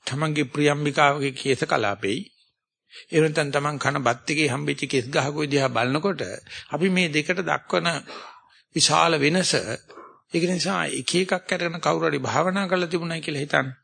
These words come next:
මේ කෙස්, මේ ලොම්, මේ නිය, මේ දත් වශයෙන් භාවනා කරනකොට පාවොක්සයිඩෝ ස්වාමීන් වහන්සේ සඳහන් කරනවා. ඒ අසුබ භාවනා බොහොම විතාල වශයෙන් උගන්වනවා. පාවොක් ස්වාමීන් වහන්සේ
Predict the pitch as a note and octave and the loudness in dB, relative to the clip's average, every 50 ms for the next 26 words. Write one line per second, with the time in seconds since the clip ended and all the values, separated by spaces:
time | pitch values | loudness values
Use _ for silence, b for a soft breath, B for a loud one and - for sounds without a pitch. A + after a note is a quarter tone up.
0 | _ _ _ _ _ _ _ _ _ _ _ - D3 C#3+ C3+ B2+ - C3+ A2+ G#2+ | _ _ _ _ _ _ _ _ _ _ _ -6 -4 -4 -2 -2 -2 -2 -2 -2
1 | G#2 - - - - - - C3+ C3 B2+ A#2+ A#2+ A#2 A2 G#2+ F#2+ - _ _ _ | -2 -4 -4 -6 -8 -6 -2 0 0 2 2 0 -2 -4 -6 -10 -18 _ _ _
2 | - B2+ C3 C3 C3 B2+ B2+ B2+ A#2+ A2 G2+ - _ - C3+ C3+ C3+ C3 A#2+ B2 | -4 -2 0 0 0 0 0 0 0 0 -2 -6 _ -4 0 0 0 2 4 4
3 | A#2+ A#2+ - - _ B B B B B B - - B2 - F3 E3 D#3 D3 B2 | 2 2 0 -4 _ B B B B B B -6 -4 -2 -2 -2 0 0 0 0
4 | B2+ D#3 F3 E3 E3+ E3+ E3 - D#3+ E3+ F3+ F#3 - G#3 D#3+ - G#2+ A2 C3 D3 | 2 0 0 0 -2 -2 -2 -4 -4 -4 -4 -4 -4 -4 -2 0 0 0 0 -2
5 | - - C#3+ C#3 D3 D#3 D3+ - D3 E3 D#3 C#3+ D#3 D3 B2+ D3 C#3+ D3 D3+ C3+ | -2 -2 0 0 0 -2 -2 -2 -2 -2 -2 -2 -2 -2 0 0 0 0 -2 -4
6 | - C3+ C3+ B2+ A2+ B2+ B2+ A#2 B2+ C3+ C3+ - F#3 F3 E3 A2+ - - - - | -4 -4 -4 -2 0 2 2 2 2 0 0 2 0 0 0 -2 -4 -4 -6 -8
7 | - - - A#2+ G2+ G2 - - C#3+ C3 C#3+ C#3+ - - _ _ - C3+ - D3 | -8 -8 -8 -6 -6 -4 -4 -2 -2 -2 -2 -4 -6 -12 _ _ -4 -2 0 0
8 | D3 C#3 C3 B2 C3+ C3 B2 B2 A#2+ A#2+ A#2 - - - - - - F3+ F#3+ G#3 | 0 0 0 2 2 0 0 0 -4 -6 -8 -6 -6 -4 -2 0 2 2 2 2
9 | G#3+ A3 A#3 G#3+ F#3+ E3 C#3+ - F3 D#3+ C#3+ C#3+ C3+ B2+ B2+ B2+ B2 A#2 A2 - | 2 2 4 4 2 2 2 0 -2 -2 0 -2 -2 0 -2 -4 -4 -4 -6 -8
10 | _ _ _ _ _ _ _ _ _ _ _ _ _ _ _ _ _ _ _ - | _ _ _ _ _ _ _ _ _ _ _ _ _ _ _ _ _ _ _ -6
11 | - A#2 A2 B2 A#2 - - C#3 A#2+ G#2 G#2 G#2 G2 F#2 F#2+ G2 G2 G2 - D#3 | -4 -2 0 0 0 -2 -4 -4 -4 -4 -4 -4 -4 -4 -6 -6 -6 -4 -4 -6